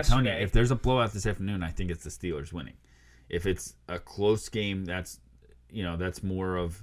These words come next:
Speaker 1: the Gary Kubiak style, I believe. So, I, I'm going with the Broncos. That's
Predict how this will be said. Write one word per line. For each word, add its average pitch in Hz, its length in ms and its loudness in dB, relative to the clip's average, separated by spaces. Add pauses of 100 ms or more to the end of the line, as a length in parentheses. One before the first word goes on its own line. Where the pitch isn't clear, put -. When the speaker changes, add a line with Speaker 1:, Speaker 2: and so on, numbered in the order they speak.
(160)
Speaker 1:
the - 80 -12
Gary 90 240 -2
Kubiak 87 440 -4
style, 50 480 -10
I 50 40 -12
believe. 50 340 -14 (540)
So, 50 200 -10 (680)
I, 107 200 0 (120)
I'm 113 200 4
going 127 200 4
with 117 80 2
the 101 60 -2
Broncos. 98 440 0
That's 95 260 -4